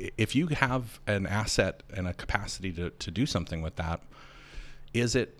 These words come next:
uh, if it creates margin and it fuels your mission, uh, and it's something that you can, um, uh, that you can build a, a business model around that is, um, sustainable, uh, why wouldn't we encourage,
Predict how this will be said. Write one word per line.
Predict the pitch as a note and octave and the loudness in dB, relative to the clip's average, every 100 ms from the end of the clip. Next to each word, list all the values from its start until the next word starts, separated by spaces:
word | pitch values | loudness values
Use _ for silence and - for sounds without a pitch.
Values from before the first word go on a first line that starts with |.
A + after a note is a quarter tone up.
| - | -8
uh, | G#2 G2+ G2 F#2 | -2 0 2 0
if | - G#2 | 0 -2
it | - | -2
creates | - A#2+ C3+ | 0 2 4
margin | A#2 G2+ F#2 A#2+ - - | 4 4 2 -2 -6 -6
and | F#2 | -4
it | F2 - | -4 -4
fuels | - A2+ A#2+ G#2+ | -2 2 2 2
your | G#2 G2+ | 0 0
mission, | F#2+ F2+ - G#2 - - - | 0 0 0 -2 -4 -12 -6
uh, | F2+ F2 | -2 0
and | E2 F#2+ F#2 F#2 F#2 - | 2 2 4 4 2 -2
it's | F#2+ F2+ - - - | -2 -2 0 -4 -2
something | - F#2+ G2 F2+ | -2 0 0 0
that | E2+ | 0
you | F2+ | -2
can, | E2+ - F2+ F2 E2+ D#2+ - - | -2 -2 -2 -2 -2 -2 -4 -4
um, | F2 E2 D#2+ D#2 - - - - - - - - - - - | -4 -4 -4 -6 -8 -12 -18 -20 -20 -16 -8 -8 -8 -10 -6
uh, | - D2 - | -4 -4 0
that | G2+ | 0
you | F2+ | 2
can | G2 | 0
build | F2 G2 G#2+ G2+ - | 2 4 4 0 -2
a, | F#2+ E2+ | -2 0
a | F2+ | 0
business | E2+ F#2+ A2 | 0 0 0
model | G#2+ F2+ F2+ | 0 0 0
around | F2 F2 F2 F2+ | 0 0 0 -2
that | F2 E2+ | -2 -4
is, | E2+ E2+ D#2+ - - - | -4 -4 -4 -4 -4 -6
um, | F2 E2 C#2+ B1 C#2 - - - | -8 -6 -8 -10 -12 -14 -16 -12
sustainable, | - F#2+ - G#2+ A#2+ E2+ E2+ - - - | -4 -2 0 2 2 2 0 -6 -14 -10
uh, | F2 | -4
why | F2+ G#2+ | 4 6
wouldn't | G#2+ G#2+ A2+ F2 | 6 6 4 2
we | F2+ E2+ - - | 2 0 -2 -4
encourage, | F#2+ F#2 G2+ F#2 F2 - - | -4 -2 0 0 0 0 -2